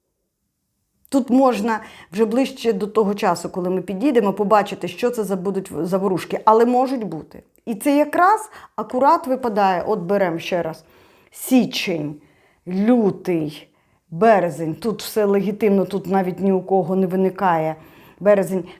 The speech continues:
квітень навіть, теж статичні карти, а от вже травень, червень, якісь такі намагання поколихати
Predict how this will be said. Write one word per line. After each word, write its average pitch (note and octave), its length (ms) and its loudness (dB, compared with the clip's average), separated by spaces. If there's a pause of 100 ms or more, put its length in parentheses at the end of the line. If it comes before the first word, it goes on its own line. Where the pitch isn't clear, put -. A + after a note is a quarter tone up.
квітень G#3+ 800 2
навіть, D#3 540 -6 (220)
теж A3+ 240 2
статичні D#4+ 600 -2
карти, - 380 2
а A3+ 80 6
от G3+ 120 2
вже G3 160 -2
травень, F#3 800 4 (280)
червень, G4+ 640 0 (560)
якісь - 260 -6
такі A#3+ 280 -2
намагання A3+ 1000 2 (720)
поколихати A3 1040 2